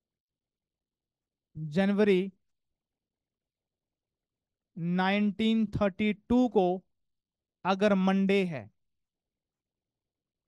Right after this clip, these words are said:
लेकिन कभी भी इतने बड़े-बड़े क्वेश्चन आते नहीं है, लेकिन डाल लेते हैं क्वेश्चन, ठीक है। तो एक जनवरी दो हज़ार चौबीस को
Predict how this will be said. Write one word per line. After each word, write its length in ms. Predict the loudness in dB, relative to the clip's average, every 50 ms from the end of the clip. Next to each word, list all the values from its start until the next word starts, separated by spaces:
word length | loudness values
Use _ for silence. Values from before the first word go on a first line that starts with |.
| _ _ _ _ _ _ _ _ _ _ _ _ _ _ _ _ _ _ -8
लेकिन 220 | -6 -6 -6 -4
कभी 260 | -2 -2 -2 0 0
भी 80 | -2 -2
इतने 240 | -2 -2 -2 0 0
बड़े-बड़े 280 | 2 2 2 2 0
क्वेश्चन 280 | 0 -2 -2 -2 -2 -2
आते 240 | -2 0 0 -2 0
नहीं 120 | 0 0
है, 60 | 0
लेकिन 300 | -2 -2 -2 -2 -2 0
डाल 220 | 2 2 2 2 2
लेते 220 | 0 -2 -4 -6
हैं 100 | -8 -6
क्वेश्चन, 360 | -6 -6 -6 -6 -10 -10 -10
ठीक 220 | -6 -6 -4 -2 -2
है। 180 | -4 -4 -6 -12 _ _ _ _ _ _ _ _ _ _ _ _ _ _ _ _ _
तो 140 | 2 2 2 0 _ _ _
एक 480 | 2 4 4 6 6 4 2 0 -2 -8 -8 -8 -10 -16 -20 _ _ _ _ _ _ _ _ _ _ _ _ _ _ _ _ _ _ _ _ _ _ _ _ _ _ _ _ _ _ _ _ _ _ _ _ _ _ _
जनवरी 840 | -20 -20 -8 -2 0 0 2 2 4 4 4 4 2 0 -2 -4 -6 -14 _ _ _ _ _ _ _ _ _ _ _ _ _ _ _ _ _ _ _ _ _ _ _ _ -16
दो 420 | -16 -8 -4 0 2 4 4 4
हज़ार 720 | 2 2 0 -2 0 -2 -2 0 0 -2 -2 -4 -8 -14 -18 _ _ _ _ _ _ _ _ _ _ _ _ _ _ _ _ _ _ _ _ _
चौबीस 520 | 0 2 2 2 0 0 0 0 0 0 0
को 180 | 0 0 2